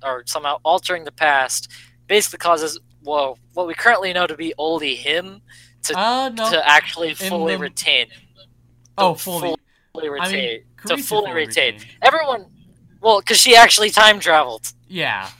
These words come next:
Speaker 1: She didn't fully retain any, she didn't fully retain anything. The only thing she retained was when she actually time traveled herself. And she's like, "Oh, wow, okay. It's probably not, it's probably not only linked to," well, I mean, it's kind of only linked to,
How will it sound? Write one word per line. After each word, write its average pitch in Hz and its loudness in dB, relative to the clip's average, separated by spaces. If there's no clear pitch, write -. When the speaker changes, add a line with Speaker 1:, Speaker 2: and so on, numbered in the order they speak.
Speaker 1:
She - -8
didn't 220 -4
fully 208 2
retain 175 -2
any, 175 0
she 185 -8
didn't 180 -8
fully 190 -2
retain 170 -4
anything. 143 -6
The 135 -10
only 147 -8
thing 143 -12
she - -2
retained 131 -4
was 123 -16
when 135 -12
she - -10
actually 143 2
time 131 0
traveled 135 -4
herself. 117 -6
And 123 -10
she's 123 -10
like, 120 -6
"Oh, 175 2
wow, 123 0
okay. 120 -4
It's - -20
probably 151 0
not, 143 0
it's - -10
probably 165 4
not 156 0
only 143 -6
linked 143 -10
to," 123 -8
well, 151 0
I 170 -4
mean, 190 0
it's - -4
kind 220 4
of 233 4
only 220 2
linked 214 -4
to, - -4